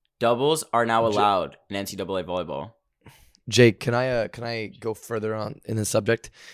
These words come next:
Speaker 2: I know Micah and Joe,
Speaker 1: Yeah.
Speaker 2: we posted Micah's. Joe, we're gonna post your reaction to this, this, uh, double rule change. I have the exact article here. There's, and there's all other rules in here, but I'll just focus on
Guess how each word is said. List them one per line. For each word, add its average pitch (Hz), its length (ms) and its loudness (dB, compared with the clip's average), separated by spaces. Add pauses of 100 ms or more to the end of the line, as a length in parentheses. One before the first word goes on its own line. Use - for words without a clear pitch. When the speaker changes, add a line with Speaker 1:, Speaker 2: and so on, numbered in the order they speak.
(140)
Speaker 2:
I 117 80 2
know 135 200 8
Micah 117 380 -2
and 110 100 -2
Joe, 107 220 0
Speaker 1:
Yeah. 113 100 4
Speaker 2:
we 107 80 0
posted 120 300 -2
Micah's. 110 420 -8
Joe, 110 160 2
we're 110 60 0
gonna 110 140 -8
post 110 280 -8
your 110 100 -6
reaction 104 480 4
to - 180 -2
this, 98 240 -2 (680)
this, 104 240 4 (320)
uh, 104 200 10
double 110 240 0
rule 107 220 0
change. 104 460 -2
I 131 120 4
have 139 80 6
the 160 80 2
exact 117 360 -2
article 107 340 -6
here. 101 380 -6
There's, 113 320 -6
and 113 120 -6
there's 120 140 -4
all 107 280 -2
other 107 180 -6
rules 98 300 -8
in 107 60 -10
here, 110 160 -6
but 107 100 -6
I'll 104 80 2
just - 280 -8
focus 98 460 -6
on 92 440 -6